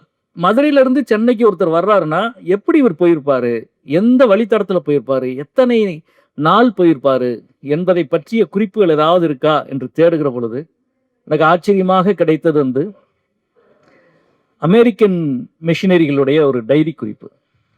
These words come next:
அந்த டைரி எனக்கு கிடைக்கல. ஆனா அமெரிக்கன் மிஷனரிமார்களினுடைய நூறாவது, ஐம்பதாவது ஆண்டு விழா மலர் இருந்தது.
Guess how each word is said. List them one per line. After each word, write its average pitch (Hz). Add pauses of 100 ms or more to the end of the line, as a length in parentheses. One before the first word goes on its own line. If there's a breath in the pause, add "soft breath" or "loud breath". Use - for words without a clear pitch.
(920)
அந்த 151
டைரி 247
எனக்கு 156
கிடைக்கல. 139 (260)
ஆனா 220 (240)
அமெரிக்கன் 214
மிஷனரிமார்களினுடைய 175
நூறாவது, 220 (240)
ஐம்பதாவது 226
ஆண்டு 214
விழா 190
மலர் 160
இருந்தது. 135